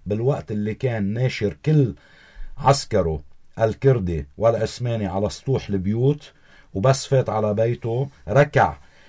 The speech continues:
بس له ايده واجره للبطرك، وهيدي كلها فيها صور ووثائق، وبس قام عطى اشاره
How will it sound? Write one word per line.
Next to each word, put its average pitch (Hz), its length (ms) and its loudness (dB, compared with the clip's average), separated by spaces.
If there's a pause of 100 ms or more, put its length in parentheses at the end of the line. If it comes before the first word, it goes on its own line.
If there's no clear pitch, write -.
(160)
بس 151 340 2
له 110 240 -4
ايده 135 300 4
واجره 104 600 0
للبطرك، 101 580 -2
وهيدي 110 240 -2
كلها 135 260 -2
فيها 113 200 -4
صور 113 360 -2
ووثائق، 120 720 -2 (480)
وبس 143 400 2
قام 139 380 0
عطى 131 380 -2
اشاره 110 520 0